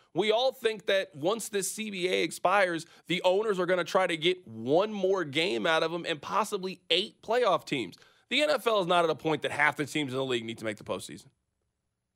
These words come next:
I just don't think that the product is any better, and my fear of that was from the beginning that it was just gonna be more, and more doesn't necessarily mean better, and I think that this season has been a perfect example of that.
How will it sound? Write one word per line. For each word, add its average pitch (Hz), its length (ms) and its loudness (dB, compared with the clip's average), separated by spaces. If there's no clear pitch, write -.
I 175 80 4
just 262 200 -2
don't 233 220 -2
think 92 160 -4
that 147 80 -18
the 160 80 -2
product 180 480 0
is 147 160 -8
any 170 240 -4
better, 160 420 0
and 131 100 -4
my 120 140 -2
fear 214 360 -6
of 165 100 -4
that 156 200 0
was 147 100 -12
from 170 220 -4
the 160 60 -6
beginning 160 500 -2
that 139 200 0
it 196 100 6
was 202 160 -4
just 202 220 -2
gonna 185 240 4
be 151 160 -6
more, 139 580 0
and 143 140 -2
more 196 380 0
doesn't 185 320 -2
necessarily 170 680 -2
mean 156 260 -4
better, 156 260 4
and 113 100 0
I 120 80 2
think 165 220 -2
that 151 120 -6
this 151 160 -4
season 131 320 -4
has 110 120 -4
been 117 120 -2
a 107 60 -2
perfect 117 340 -2
example 95 440 -8
of - 80 -12
that. - 180 -8